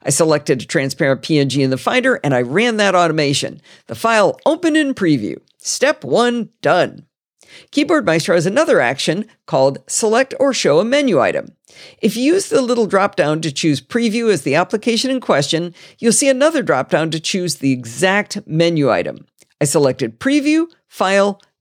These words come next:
Export, dot, dot, dot. Now that dot, dot, dot's interesting. I selected a transparent P N G in Finder, and I ran my now two-step Keyboard Maestro macro, and it worked. The file opens in Preview,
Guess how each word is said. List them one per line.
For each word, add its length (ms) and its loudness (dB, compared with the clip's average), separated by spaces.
Export, 580 -2
dot, 240 0
dot, 200 0
dot. 260 -4
Now 100 -6
that 160 -2
dot, 220 -2
dot, 160 -4
dot's 260 -2
interesting. 560 -6
I 80 0
selected 480 2
a 80 -4
transparent 580 -2
P 220 -2
N 100 -2
G 160 -2
in 80 -2
Finder, 580 -2
and 80 -2
I 80 4
ran 280 0
my 160 2
now 440 0
two-step 1000 0
Keyboard 400 0
Maestro 320 -4
macro, 520 -2
and 220 2
it 160 0
worked. 420 0
The 100 -6
file 340 0
opens 360 0
in 100 -2
Preview, 420 -2